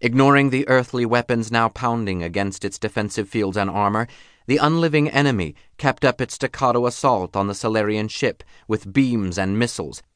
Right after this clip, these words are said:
shredding fake mineral incrustations, the last remnants of the spy ship's failed disguise,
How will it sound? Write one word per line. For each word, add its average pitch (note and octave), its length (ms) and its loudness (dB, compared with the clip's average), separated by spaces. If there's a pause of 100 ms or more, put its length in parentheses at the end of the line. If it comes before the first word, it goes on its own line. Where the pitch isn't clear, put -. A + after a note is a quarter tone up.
(340)
shredding C3+ 520 2
fake C#3+ 320 0
mineral C#3 500 2
incrustations, G2 960 -6 (280)
the F#2 80 -2
last A2+ 460 2
remnants A2+ 480 0
of G2 120 -4
the G#2 100 -2
spy A#2 320 0
ship's - 340 -6
failed G#2+ 400 0
disguise, G2 640 -2